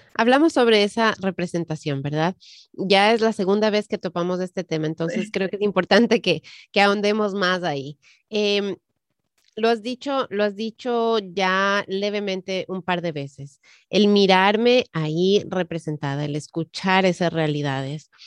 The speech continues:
Speaker 1: ¿cómo eso contribuye para ti, verdad? ¿Cómo contribuye para ti el que venga alguien, una mujer ingeniera, ¿verdad? Ni siquiera, ni siquiera pongamos que es latina,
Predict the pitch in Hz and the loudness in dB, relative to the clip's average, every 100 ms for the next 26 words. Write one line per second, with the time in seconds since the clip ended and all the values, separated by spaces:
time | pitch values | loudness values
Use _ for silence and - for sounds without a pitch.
0 | - _ - 294 330 285 277 - 208 190 | -20 _ 0 4 4 4 0 0 0 0
1 | 165 165 151 175 170 180 196 _ _ _ | -2 -2 0 0 0 -2 -4 _ _ _
2 | _ - 156 147 - 156 - 156 151 151 | _ -2 -2 -4 -4 -4 -4 -6 -2 -2
3 | 170 202 208 214 185 175 175 180 180 160 | -2 -2 -2 -2 -4 -4 -4 -4 -4 -6
4 | - 175 170 165 165 165 160 170 180 180 | -4 -4 -4 -4 -4 -2 0 2 0 0
5 | 175 180 _ _ _ _ _ _ _ _ | -2 -2 _ _ _ _ _ _ _ _
6 | _ - - 202 214 196 - 147 - _ | _ -18 -6 -2 0 -2 -4 -8 -8 _
7 | 190 196 185 175 156 135 143 180 220 226 | -6 -4 -2 -2 -2 -4 -2 -2 -2 -4
8 | 196 226 247 262 220 220 220 247 262 262 | -2 0 0 -2 -4 -6 -4 -4 -2 -4
9 | 208 214 220 196 196 165 - | -6 -6 -6 -4 -4 -6 -14